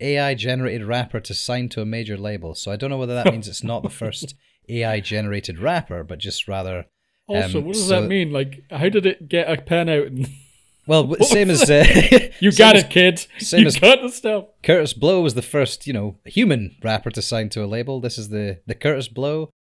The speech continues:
Speaker 1: of, uh, A I rappers, apparently. Um, but yeah, I don't
Speaker 3: Yeah, wait, it's all, it's all making sense now. Stereo? That's not even a word.
Speaker 1: <laughs>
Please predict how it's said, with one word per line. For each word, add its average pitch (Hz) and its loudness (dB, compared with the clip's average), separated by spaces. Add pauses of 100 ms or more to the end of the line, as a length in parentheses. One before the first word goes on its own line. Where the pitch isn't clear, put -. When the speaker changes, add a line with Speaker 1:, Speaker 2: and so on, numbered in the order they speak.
(140)
Speaker 1:
of, 107 -4
uh, 104 -4
A 123 -2
I 120 0
rappers, 98 -6
apparently. 80 -12 (200)
Um, 85 -8
but 92 -10
yeah, 92 -8
I 92 -10
don't 107 -6
Speaker 3:
Yeah, 95 -10
wait, 123 -4
it's - -8
all, 147 0
it's 143 -4
all 175 6
making 151 2
sense 175 2
now. 180 2
Stereo? 127 4
That's 127 -6
not 131 -6
even 104 -8
a 110 -6
word. 139 -8
Speaker 1:
<laughs> - -12